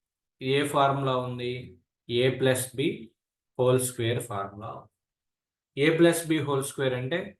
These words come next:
ఏ స్క్వేర్ ప్లస్ ఏ, ఆ, ఏ, ఏ స్క్వేర్ ప్లస్ బీ స్క్వేర్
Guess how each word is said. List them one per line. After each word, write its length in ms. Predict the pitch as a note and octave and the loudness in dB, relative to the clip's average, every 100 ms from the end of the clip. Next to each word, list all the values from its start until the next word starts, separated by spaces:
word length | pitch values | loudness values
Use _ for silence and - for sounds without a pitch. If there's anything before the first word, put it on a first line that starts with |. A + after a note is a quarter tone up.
| _ _ _ - | _ _ _ -2
ఏ 160 | A#2+ C3+ C3 | 2 2 0
స్క్వేర్ 360 | - D3 F3+ - _ _ _ _ - | -4 -2 -2 -4 _ _ _ _ -2
ప్లస్ 260 | A#2+ A#2+ B2 A2 A2+ | -2 0 -4 0 2
ఏ, 20 | A#2+ C3 B2+ A2+ | 2 0 -2 -4
ఆ, 20 | G#2 G2+ G2+ _ _ _ A#2+ | -4 -6 -10 _ _ _ 0
ఏ, 20 | B2 B2+ B2+ B2 | 2 2 2 0
ఏ 20 | B2+ | 0
స్క్వేర్ 320 | - D3+ E3 - | -2 2 2 2
ప్లస్ 280 | B2+ A#2+ - G2 F#2 - _ _ _ A2+ A2 | -4 -4 -6 -8 -8 -16 _ _ _ -8 -2
బీ 100 | C3 C3+ | 0 0
స్క్వేర్ 360 | - C3+ D3+ | -2 0 0